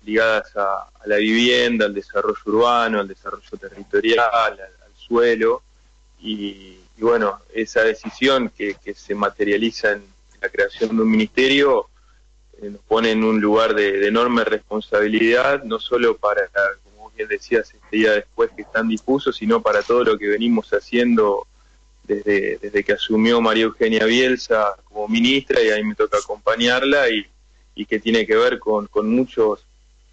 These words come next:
programas y líneas de trabajo que estamos llevando adelante, desde el Programa Federal Argentina Construye, el Programa Federal Argentina Construye Solidaria,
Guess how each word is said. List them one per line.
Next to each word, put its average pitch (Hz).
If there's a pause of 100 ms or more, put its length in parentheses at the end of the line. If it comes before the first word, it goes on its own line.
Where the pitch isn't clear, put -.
(220)
programas 113
y 107
líneas 113
de 107
trabajo 110
que 101
estamos 107
llevando 107
adelante, 120
desde 101
el 95
Programa 104
Federal 104
Argentina 104
Construye, 127
el 101 (220)
Programa 104
Federal 104
Argentina 104
Construye 101
Solidaria, 110